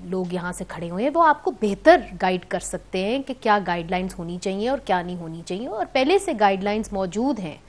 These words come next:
दुनिया भर में ये guidelines follow की जाती हैं। मगर एक बात मैं ज़रूर यहाँ पे कहूँगी कि पाकिस्तान मुस्लिम लीग नून आए, अवाम की वोटों से आए, पाकिस्तान तहरीक इंसाफ आए, अवाम की वोटों से आए,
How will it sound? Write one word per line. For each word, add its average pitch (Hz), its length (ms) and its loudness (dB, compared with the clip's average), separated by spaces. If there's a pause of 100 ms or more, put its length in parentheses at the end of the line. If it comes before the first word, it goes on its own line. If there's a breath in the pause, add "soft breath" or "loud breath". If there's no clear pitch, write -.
(400 loud breath)
दुनिया 233 260 6
भर 185 240 0
में 370 120 6
ये 349 140 4
guidelines 185 540 2
follow 165 240 -4
की 156 180 -12
जाती 151 320 -10
हैं। 107 140 -18 (720 loud breath)
मगर 339 200 8
एक 339 200 4
बात 381 220 10
मैं 370 120 4
ज़रूर 277 320 4
यहाँ 262 240 4
पे 233 120 2
कहूँगी 175 480 -4 (720 soft breath)
कि 311 240 6
पाकिस्तान 311 520 8
मुस्लिम 294 360 4
लीग 294 200 2
नून 269 280 4
आए, 269 360 6 (340)
अवाम 208 340 2
की 247 120 -4
वोटों 226 340 2
से 240 180 0
आए, 226 340 4 (340)
पाकिस्तान 220 380 4
तहरीक 208 340 0
इंसाफ 240 460 4
आए, 214 200 6
अवाम 180 400 -4
की 247 120 -6
वोटों 226 320 0
से 220 180 -4
आए, 208 280 0